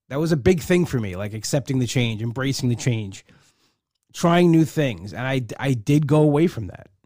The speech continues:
I did become very sheltered in the fact that I didn't want to try new things, do new things.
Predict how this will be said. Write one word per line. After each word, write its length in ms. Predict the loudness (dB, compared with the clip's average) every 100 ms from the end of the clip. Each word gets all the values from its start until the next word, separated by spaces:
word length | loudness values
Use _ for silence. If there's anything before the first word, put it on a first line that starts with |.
| _ _ -12
I 160 | -12
did 240 | -4 -2 -2
become 320 | 0 2 4
very 240 | 2 2
sheltered 460 | 0 0 0 -2 -2
in 100 | -4
the 60 |
fact 280 | -4 -6 -4
that 100 | -4
I 120 | -4
didn't 140 | -4 -4
want 120 | -6
to 100 | -4
try 200 | -2 0
new 100 | -2
things, 340 | -4 -6 -6
do 160 | -4 -2
new 140 | -2
things. 460 | -2 -2 -2 -4